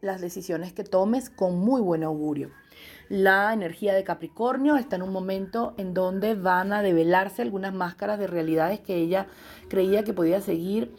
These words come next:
ocultando o que él que-, podía seguir ocultando, y entonces van a tener conversaciones que van a ser estresantes, pero le van a permitir dar un paso hacia un compromiso nuevo que les va a iluminar la vida. Acuario está en un momento en el que ha tomado suficiente conocimiento de ciertas situaciones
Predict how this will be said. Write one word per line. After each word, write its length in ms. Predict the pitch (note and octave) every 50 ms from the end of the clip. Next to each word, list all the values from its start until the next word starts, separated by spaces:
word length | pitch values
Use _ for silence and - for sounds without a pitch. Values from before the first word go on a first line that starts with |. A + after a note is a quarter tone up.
| - - - - - - -
ocultando 1000 | G3+ G3 G3 G3 G#3+ G#3+ A3 G#3+ - - C#4 D#4+ F4 F#4 F#4 E4+ D4 - - - - - - - - -
o 140 | - F#3+
que 240 | - F#3 E3+ F3+ G3
él 100 | A3+ B3+
que-, 180 | - B3+ A3+ -
podía 320 | E3+ A3 G#3 G3+ G#3 A3
seguir 280 | G#3+ A#3 A3 G#3 G3+ G#3
ocultando, 680 | G#3 G#3 - G3+ F#3+ F3+ F3+ D4 E4 E4+ E4+ C#4+ B3
y 100 | A3 G3+
entonces 300 | F#3+ F3 F#3 F#3 A3 A3
van 120 | A3 A3+
a 80 | A#3+ A#3+
tener 280 | - A3+ G3+ G3 F#3+ -
conversaciones 840 | - A3+ A3+ A3+ G#3+ - G#3 F#3+ - - G#3 G3+ G#3 A3 C4 C4+
que 300 | - - G#3 F#3+ F#3 F#3 - - - - - - - - - - -
van 160 | G3+ A3+ C4
a 60 | C#4+
ser 160 | C#4 D#4+ E4+
estresantes, 840 | F4+ E4+ - - D#4+ C#4 - - D4+ D4 D4 D#4 D4 C#4+ E4 E4+ D4+ -
pero 160 | - B3 A3+
le 100 | A3 G3+
van 120 | G3+ G#3+
a 60 | B3
permitir 400 | A#3+ D4+ C4 A3+ G3 - G3+ G#3+
dar 160 | B3 C4+ C4+ C4+
un 160 | C4 B3 A3+
paso 540 | A#3+ - A#3+ B3 A3+ - - C#4 C#4 - -
hacia 220 | - G#3 - - G3+
un 60 | G3
compromiso 560 | - A3+ A3+ A3+ A3+ G3+ F#3 F#3 - - G#3
nuevo 460 | G3+ G3+ G#3 A3 A#3+ A#3 A#3 B3 B3+
que 100 | B3 A3+
les 160 | G3 F3+ E3 E3+
va 60 | E3+
a 20 |
iluminar 580 | F3 F#3 F#3+ G3 F#3+ E3+ D#3+ D#3+ D#3 D3+ D3 D3
la 140 | D3+ D#3 D3+
vida. 360 | D3 C#3+ C#3 - - - - - - - - - - - - - - -
Acuario 680 | F3 E3 - - A3 A#3+ B3+ B3+ C4 B3+ D4 D#4 E4 D4
está 240 | A3+ - - F#3+
en 80 | F3+ F#3+
un 80 | G#3 G#3+
momento 500 | G#3 G#3 G#3 G#3 G#3+ G#3+ G#3 B3+ B3+ B3
en 140 | A#3 G3
el 160 | F3 E3+ E3+ -
que 120 | - F3+
ha 200 | E3+ E3+ F3 F3
tomado 420 | - G#3+ G#3+ G3+ G3 G3 G3 G#3+
suficiente 480 | G#3+ - A3 F3 E3 E3+ F3 E3 F#3+ G3+
conocimiento 560 | A3+ G#3+ G3 F3+ - F3 E3+ E3+ E3+ - G#3+
de 60 | G#3+
ciertas 320 | G3+ - F3 F3 - G3+ G3
situaciones 640 | G#3+ F3 - E3 - - F3 F3 F3+ G3+ A3+ A3+